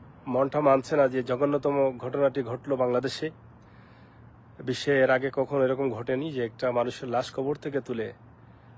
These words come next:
আগুন দিয়ে পুড়িয়ে দেওয়া, এটা কত, কত দুঃখজনক। তাও তো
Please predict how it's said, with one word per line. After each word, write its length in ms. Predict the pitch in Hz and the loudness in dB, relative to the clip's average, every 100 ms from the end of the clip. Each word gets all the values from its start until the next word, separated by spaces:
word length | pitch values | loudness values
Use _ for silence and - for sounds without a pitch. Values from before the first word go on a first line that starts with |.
| - | -6
আগুন 400 | 120 123 135 135 | -2 0 0 0
দিয়ে 320 | 131 131 131 127 - | 0 0 0 -2 -4
পুড়িয়ে 280 | 135 135 | 0 0
দেওয়া, 340 | 127 123 120 127 | 2 4 4 2
এটা 220 | 120 135 | -4 -10
কত, 300 | - 165 180 160 - - - | -16 -10 -8 -8 -14 -20 -10
কত 540 | 147 - 160 156 156 - - - - 127 | -10 0 4 6 4 0 -16 -20 -16 -2
দুঃখজনক। 560 | 151 - 165 135 110 - - - - - - - - - - - - - - - - - - - | -2 2 2 2 0 -2 -14 -20 -20 -20 -20 -20 -20 -20 -20 -20 -20 -20 -20 -20 -20 -20 -6 2
তাও 300 | 135 151 156 | 6 6 4
তো 300 | 165 156 156 | 2 2 2